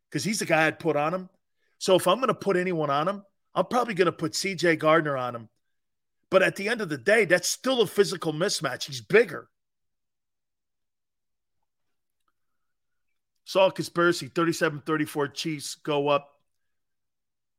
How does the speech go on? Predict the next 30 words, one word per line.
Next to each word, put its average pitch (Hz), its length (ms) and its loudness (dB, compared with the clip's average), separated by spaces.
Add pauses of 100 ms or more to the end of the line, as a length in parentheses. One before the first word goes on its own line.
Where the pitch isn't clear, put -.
(300)
ten 180 220 4
nothing 165 340 0
in 143 100 -8
the 131 60 -10
first. - 540 -4 (880)
I 165 160 6
don't 180 160 0
see 160 280 -4
that. 120 300 -8 (2250)
Hurts 202 260 4
was 170 140 0
sixty-six 196 640 -6
percent, 165 500 -6
three 202 280 -2
eighty-six, 175 540 -2
two 185 180 -8
touchdowns. 160 580 -2
Smith 175 260 -6
had 147 160 -6
seven 160 280 -4
catches 147 400 -6
for 127 160 -8
one 135 240 -6
twenty-two. 131 560 -8 (180)
That's 277 200 2
a 294 60 4
heck 180 200 2
of 156 100 -6
a 135 40 -8
game. 139 360 -4